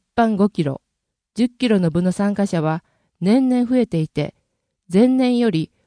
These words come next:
多くの参加者で賑わいました。あなたの周りの身近な話題、意見をお待ちしています。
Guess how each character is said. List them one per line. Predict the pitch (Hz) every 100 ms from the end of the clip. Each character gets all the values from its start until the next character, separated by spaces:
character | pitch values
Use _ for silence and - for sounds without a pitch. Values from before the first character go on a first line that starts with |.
| _ -
多 | 262 285
く | 202
の | 165
参 | - 208
加 | 220
者 | 214 165
で | 143 - -
賑 | 147 185
わ | 185
い | 180
ま | 170
し | -
た。 | - 170 _ _ _ _ _ _ _ _ _ _ _ _ _ _ _ -
あ | 208
な | 269
た | 262
の | 190
周 | 160 175 185
り | 180
の | 175 170 - _ 175
身 | 190
近 | 233 240
な | 226 208
話 | 190
題、 | 196 190 - _ _ _ _
意 | 214
見 | 262 247 185
を | 143 -
お | 151
待 | 180 - 208
ち |
し |
て | - 208
い | 202
ま | 196
す。 | 202 -